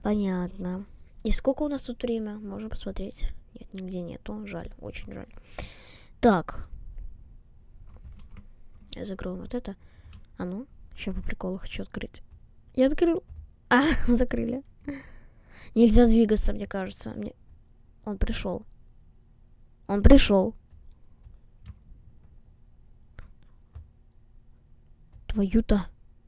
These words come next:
Он там, он там стоит, он там стоит.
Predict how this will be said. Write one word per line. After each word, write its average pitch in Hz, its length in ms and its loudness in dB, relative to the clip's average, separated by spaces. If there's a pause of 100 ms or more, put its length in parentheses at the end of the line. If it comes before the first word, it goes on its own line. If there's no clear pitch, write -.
(500)
Он 220 160 0
там, 208 260 2
он 220 200 -2
там 208 180 0
стоит, 196 480 -8
он 208 180 -2
там 196 180 2
стоит. 190 460 -2